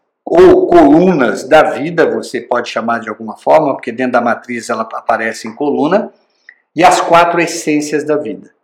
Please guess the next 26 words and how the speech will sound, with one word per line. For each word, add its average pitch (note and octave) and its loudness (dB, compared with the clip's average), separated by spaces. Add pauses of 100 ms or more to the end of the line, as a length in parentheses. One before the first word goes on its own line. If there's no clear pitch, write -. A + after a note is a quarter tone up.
(340)
Isso F#3 0
é C3 0
a - -6
sua C#3 -2
matriz B2+ -4
de B2+ -10
valor C#3 -2
e D#3 -4
é D#3 2
assim C#3+ -6
que D#3+ -10
eu D3+ -6
vou C3 -8
te D#3 -10
ajudar B2+ -6 (220)
a C#3 2
construir D#3 -2
a D3+ 4
sua D#3 -2
matriz D3 -2
de C#3+ -14
valor. D3+ -2 (520)
A - 0
paz C4 4
de A3 -2
espírito - -2